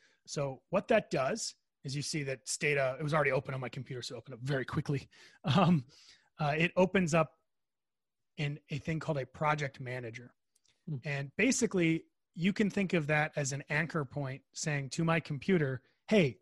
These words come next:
Speaker 1: my project is located in this particular directory on my computer."
Speaker 2: Huh.
Speaker 1: So any other file that I'm gonna open up after this will know that it's starting in this position.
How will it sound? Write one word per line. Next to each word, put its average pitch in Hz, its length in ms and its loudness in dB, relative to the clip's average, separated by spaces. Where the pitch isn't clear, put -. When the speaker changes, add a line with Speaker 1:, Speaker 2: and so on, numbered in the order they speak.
Speaker 1:
my 175 220 4
project 185 460 4
is 147 120 -2
located 151 520 0
in 151 320 -4
this 202 200 0
particular 165 520 0
directory 139 500 -2
on 131 160 -8
my 123 100 -6
computer." 123 480 -14
Speaker 2:
Huh. 139 280 0
Speaker 1:
So 151 280 -6
any 254 260 4
other 220 220 4
file 160 540 4
that 139 120 -2
I'm 147 100 -2
gonna 139 240 -4
open 143 280 -4
up 139 240 -4
after 160 360 2
this 123 380 -8
will 156 180 4
know 185 360 6
that 160 100 2
it's 151 180 -2
starting 165 500 4
in 135 100 -6
this 139 140 -8
position. 123 500 -8